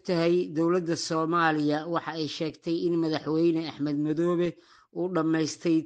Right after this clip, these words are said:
teeramkiisii labada xilli ee uu sharciga u lahaa. Sidaa awgeedna aan la aqbali karin inuu sii hogaamiyo Jubbaland. Dhinaca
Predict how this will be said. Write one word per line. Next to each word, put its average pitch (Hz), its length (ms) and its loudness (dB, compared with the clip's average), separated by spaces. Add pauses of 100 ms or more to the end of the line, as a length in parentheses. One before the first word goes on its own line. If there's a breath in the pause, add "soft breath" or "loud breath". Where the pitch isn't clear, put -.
teeramkiisii 165 1000 0
labada 160 360 0
xilli 156 460 0
ee 160 220 -2
uu 165 260 -2
sharciga 151 480 -2
u 160 100 0
lahaa. 123 400 0
Sidaa 190 300 0
awgeedna 180 600 4
aan 165 300 -2
la 170 140 -2
aqbali 175 460 -2
karin 180 400 0 (300 loud breath)
inuu 180 240 2
sii 185 260 0
hogaamiyo 156 640 2
Jubbaland. 143 680 -2 (180)
Dhinaca 185 420 0